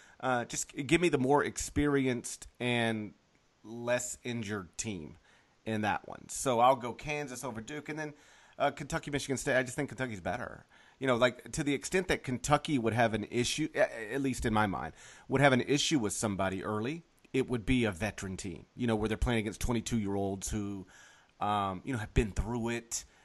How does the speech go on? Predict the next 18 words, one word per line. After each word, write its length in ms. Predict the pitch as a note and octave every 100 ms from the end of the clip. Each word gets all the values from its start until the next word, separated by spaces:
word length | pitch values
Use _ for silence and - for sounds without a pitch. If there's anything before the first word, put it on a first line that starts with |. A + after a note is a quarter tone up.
| _ _
and 220 | A#2 A#2 -
understand 560 | B2+ A2+ A2 B2 A2+ G#2+
the 80 |
intensity 680 | G#2+ G#2 - A#2+ - A#2+ A#2
at 140 | A2+
which, 400 | A#2 A#2 - - -
you 100 | A#2+
know, 60 |
Division 540 | G2 A#2+ A2 A#2 A2+ A2+
One 100 | A2+
basketball's 480 | A2+ A2 - A2
played, 240 | - A#2+ A2+
all 160 | -
that 180 | C3 G#2+
stuff, 300 | - - -
right? 240 | C3 D#3 - - - - -
Well, 300 | B3 - -
like, 180 | - -